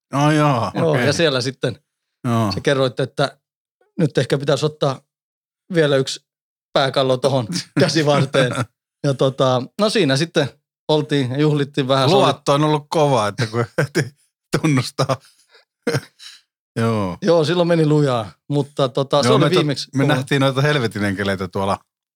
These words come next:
Speaker 1: yhdessä espoolaisessa kapakassa, niin Parpan kanssa, niin me, mä esittelin, että tässä on Parpa, että meillä vaihtui sihteeri lennosta. Ahahaha. Ja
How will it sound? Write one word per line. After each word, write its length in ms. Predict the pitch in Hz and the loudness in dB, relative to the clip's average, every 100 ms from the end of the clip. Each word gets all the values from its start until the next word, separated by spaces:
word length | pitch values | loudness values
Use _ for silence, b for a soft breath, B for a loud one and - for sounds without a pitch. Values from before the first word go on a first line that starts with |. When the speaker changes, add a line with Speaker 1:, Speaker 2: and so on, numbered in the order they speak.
| _ _ _ _ _ _ _ b b b b b _ _ _ _ | _ _ _ _ _ _ _ b b b b b _ _ _ _
Speaker 1:
yhdessä 240 | 110 101 120 | -2 0 0
espoolaisessa 500 | 117 - 101 92 - | 0 -2 -2 -2 -4
kapakassa, 560 | 104 98 95 85 - | -4 -4 -6 -8 -8
niin 200 | 87 87 87 _ _ _ _ _ _ - - - | -8 -8 -10 _ _ _ _ _ _ -16 -16 -6
Parpan 360 | 107 104 90 92 | -4 -4 -4 -6
kanssa, 300 | 85 - 95 | -6 -8 -6
niin 80 | 92 | -6
me, 180 | 92 92 _ _ _ _ _ _ - | -6 -8 _ _ _ _ _ _ -4
mä 100 | 110 | -2
esittelin, 520 | 107 104 - 87 92 | -2 -4 -6 -8 -8
että 120 | 104 | -6
tässä 200 | - 117 | -4 -2
on 80 | 113 | -2
Parpa, 460 | 120 117 - 95 87 | -2 -2 -2 -4 -6
että 280 | - - - _ _ _ b b _ - | -6 -10 -10 _ _ _ b b _ -4
meillä 220 | 110 107 | 0 0
vaihtui 280 | 107 - 123 | 0 -2 -2
sihteeri 520 | 135 117 - 110 98 | -2 -2 -2 -4 -2
lennosta. 420 | 107 104 90 - | 0 0 -4 -4
Ahahaha. 1000 | 92 104 101 98 101 92 95 95 87 95 | -2 -2 -2 -2 -2 -2 -4 -2 -4 -4
Ja 80 | 104 | -4